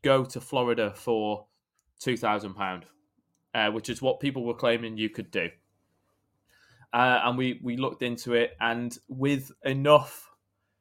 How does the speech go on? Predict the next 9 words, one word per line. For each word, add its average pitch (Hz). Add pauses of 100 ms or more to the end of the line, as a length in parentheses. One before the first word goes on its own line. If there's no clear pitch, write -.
(140)
searching 165
and 123
enough 123
budgeting, 151 (480)
something 143
like 127
that 117 (120)
is 156 (760)
possible. 165